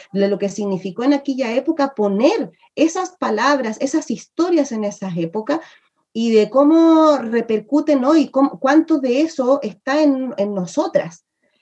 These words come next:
Eh, y ese, y eso yo lo encuentro que en el fondo nuestra mirada en las obras, por supuesto que, eh, no, no tiene este otro, este, eh, esta otra mirada, sino que se fija en eso,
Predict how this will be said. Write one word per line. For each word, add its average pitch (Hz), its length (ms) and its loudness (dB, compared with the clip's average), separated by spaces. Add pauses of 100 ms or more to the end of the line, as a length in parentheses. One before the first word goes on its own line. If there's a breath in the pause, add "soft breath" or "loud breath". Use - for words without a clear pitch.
(180)
Eh, 180 460 0 (100)
y 220 120 0
ese, 311 260 2 (100)
y 196 80 -4
eso 247 160 -4
yo 269 140 0
lo 240 60 -6
encuentro 247 640 -6
que 214 260 0
en 208 100 0
el 190 100 2
fondo 240 320 -4
nuestra 247 380 -2
mirada 233 640 -2 (300 loud breath)
en 294 200 4
las 302 260 -2
obras, 254 540 -2 (680)
por 208 140 0
supuesto 302 680 0
que, 311 340 0
eh, 262 60 2
no, 254 240 -2
no 214 240 -4
tiene 294 220 2
este 294 200 -2
otro, 294 720 4
este, 254 260 -4
eh, 208 220 -4
esta 247 240 -6
otra 262 200 0
mirada, 262 240 0
sino 254 320 -2
que 233 220 -4
se 214 160 -4
fija 262 280 -4
en 233 100 -2
eso, - 300 0